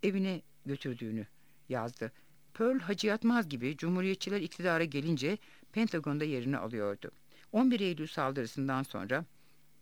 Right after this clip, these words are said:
Pentagon'a bağlı Savunma Siyaset Kurulu'nun başına getirildi. Pearl iki bin bir yılında Trireme Partners adlı bir şirket kurdu.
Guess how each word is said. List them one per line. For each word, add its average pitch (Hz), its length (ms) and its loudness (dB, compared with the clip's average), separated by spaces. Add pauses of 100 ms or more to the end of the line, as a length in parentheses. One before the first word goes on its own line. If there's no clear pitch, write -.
(320)
Pentagon'a 156 520 2
bağlı 131 240 0
Savunma 185 460 0
Siyaset 180 460 -2
Kurulu'nun 139 480 -2
başına 123 280 0
getirildi. 98 540 -8 (2000)
Pearl 240 340 4
iki 202 200 2
bin 214 140 10
bir 233 120 8
yılında 131 480 4 (960)
Trireme 233 480 8
Partners 175 540 4
adlı 135 300 0
bir 156 40 -2
şirket - 400 0
kurdu. - 340 -8